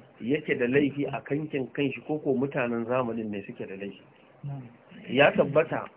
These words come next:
Speaker 1: a ta'arifin da shi malam ya yi.
Speaker 2: Na'am.
Speaker 1: Kalman ita zamani kalma ce dama asali ba Hausa ba ce, Larabci ne.
Speaker 2: Na'am.
Speaker 1: Kuma irin waɗannan kalmomin suna zuwa da dama wanda Bahaushe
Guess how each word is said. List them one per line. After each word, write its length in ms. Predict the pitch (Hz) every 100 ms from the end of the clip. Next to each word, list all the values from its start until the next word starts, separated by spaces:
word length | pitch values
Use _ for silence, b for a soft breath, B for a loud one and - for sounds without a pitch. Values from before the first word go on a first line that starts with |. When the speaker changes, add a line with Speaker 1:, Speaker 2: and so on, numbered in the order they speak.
| - - - - - - -
Speaker 1:
a 100 | 113
ta'arifin 680 | 117 - 120 143 160 143 120
da 240 | 110 95 - - -
shi 360 | - 143 147
malam 320 | 143 143 139 110 98
ya 60 |
yi. 160 | 98 95 - - -
Speaker 2:
Na'am. 200 | 139 127 113 - - _ - -
Speaker 1:
Kalman 340 | - 202 190 151
ita 200 | 135 147
zamani 500 | 131 143 143 120 120
kalma 320 | - 139 151 123
ce 140 | 127 123
dama 340 | 120 110 110 135
asali 420 | 135 127 131 127
ba 260 | 110 98 - -
Hausa 340 | - 120 120 120
ba 120 | 120
ce, 160 | 113
Larabci 500 | 98 98 98 - 110
ne. 100 | 101 95 - -
Speaker 2:
Na'am. 140 | 127 123 107 -
Speaker 1:
Kuma 180 | 117 120
irin 260 | 156 147 143
waɗannan 340 | 139 135 120
kalmomin 500 | - 123 127 127 117 -
suna 200 | 131 113
zuwa 220 | 113 117 107
da 60 |
dama 420 | 98 113 123 123 - - - b b b
wanda 240 | 117 127 113
Bahaushe 640 | 104 - 123 131 -